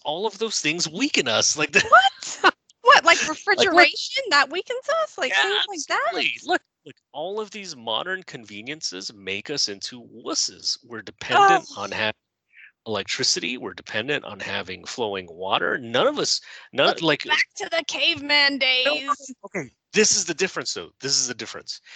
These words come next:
Speaker 1: I can admit that it weakens us and still take advantage of it and say, "This is great. I love it."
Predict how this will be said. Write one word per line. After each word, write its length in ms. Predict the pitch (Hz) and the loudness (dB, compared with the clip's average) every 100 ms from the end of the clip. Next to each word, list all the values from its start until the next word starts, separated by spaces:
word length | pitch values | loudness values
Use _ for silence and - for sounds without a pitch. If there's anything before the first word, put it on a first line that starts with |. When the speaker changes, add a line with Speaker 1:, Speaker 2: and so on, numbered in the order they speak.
| - - - - _ - | -18 -16 -16 -18 _ 0
Speaker 1:
I 180 | 156 | 0
can 200 | 185 196 | 0 -4
admit 440 | 165 120 117 156 - | -4 -6 -2 -2 -2
that 100 | 127 | -4
it 120 | 101 92 | -6 -10
weakens 520 | 107 190 - 107 90 | -16 -14 -10 -8 -4
us 320 | 87 95 - - | -4 -2 -6 -6
and 140 | 123 | -2
still 460 | 110 - 147 143 127 _ 127 _ - | 0 0 -2 -10 -14 _ -20 _ -6
take 220 | 156 147 | -2 -2
advantage 420 | 139 123 180 151 | 0 0 0 -2
of 120 | 110 120 | -4 -6
it 120 | 131 | -8
and 160 | 135 117 | -8 -2
say, 320 | - 127 117 _ | 0 0 -4 _
"This 180 | 120 165 | -4 0
is 120 | - | 0
great. 520 | - 101 135 247 131 - | -2 -8 -4 -4 -4 -8
I 100 | 117 | -8
love 280 | 107 180 277 | -2 -4 -4
it." 180 | 92 | -12